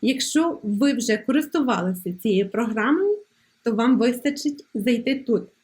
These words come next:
наж-, нажати Aus meinem Profil і тут нажимати. Тут зразу вам показує ваше прізвище, ім'я та номер податковий.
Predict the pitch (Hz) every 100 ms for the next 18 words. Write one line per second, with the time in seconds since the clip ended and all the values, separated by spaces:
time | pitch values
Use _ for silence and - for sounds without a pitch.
0 | _ - 233 233 196 214 - 220 240 233
1 | 208 190 214 208 202 - 220 196 294 320
2 | 320 - 302 285 - - _ _ _ _
3 | _ _ _ _ _ _ _ _ _ _
4 | _ _ _ _ _ _ _ _ 247 370
5 | 480 - _ 233 285 302 262 262 233 202
6 | 175 180 - 330 226 220 214 214 208 208
7 | 202 202 208 185 185 190 180 185 185 180
8 | _ _ _ - 220 160 214 - - -
9 | 220 220 381 - 226 277 277 202 202 190
10 | 180 - 170 190 - 269 320 392